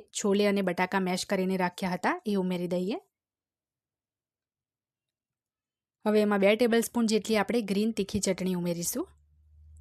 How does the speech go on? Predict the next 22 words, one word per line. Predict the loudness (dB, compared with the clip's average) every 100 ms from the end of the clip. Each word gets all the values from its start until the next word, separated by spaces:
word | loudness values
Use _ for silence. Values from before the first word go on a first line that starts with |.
| -20 -8
સાથે | -2 -2 0 0
જ | 2
બે | 2
ટેબલ | 2 2 0
સ્પૂન | 0 -2 -2
જેટલી | -2 -4 -6
ખજૂર | -4 -2 2
આમલીની | 0 0 -2 -2 -4
ખાટી | -4 -2
મીઠી | -2 -2 -4
ચટણી | -4 -6 -6
ઉમેરીશું. | -4 -6 -8 -8 -12 _ _ _ _ _ _ _ _ _ _ _ _ _ _ _ -6
હવે | -2 0
બધું | 0 0
જ | 2
બરાબર | 2 2 0
મિક્સ | -2 -4 -4
કરી | 0 0 0
લઈએ | 0 -2 -2
અને | -2 -2
બે | 0 0 0
મિનિટ | 0 -2